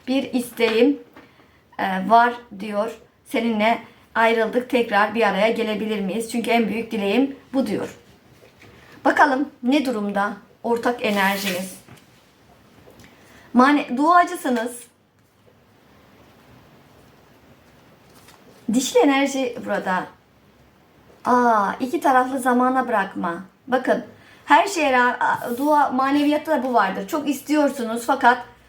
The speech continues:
elden de bir şey gelmez. İki taraflı olarak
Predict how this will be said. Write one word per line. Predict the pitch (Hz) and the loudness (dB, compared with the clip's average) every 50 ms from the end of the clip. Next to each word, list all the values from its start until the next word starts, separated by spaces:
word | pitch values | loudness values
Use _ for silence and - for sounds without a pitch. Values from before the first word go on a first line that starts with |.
| - - - - - - | -20 -20 -20 -20 -2 2
elden | 247 294 302 285 311 311 302 269 | 4 4 6 6 4 4 4 2
de | 254 247 | 2 0
bir | 247 | -2
şey | - 294 262 247 233 | -2 0 2 2 2
gelmez. | - 262 277 302 311 302 285 302 294 - - - _ _ - | 4 4 4 4 4 2 0 -2 -2 -6 -10 -16 _ _ -12
İki | 262 247 302 285 | -8 -6 -6 -2
taraflı | - 277 254 254 254 262 269 | 0 2 2 2 0 0 -2
olarak | 269 254 240 220 208 220 240 | 0 2 2 4 4 2 2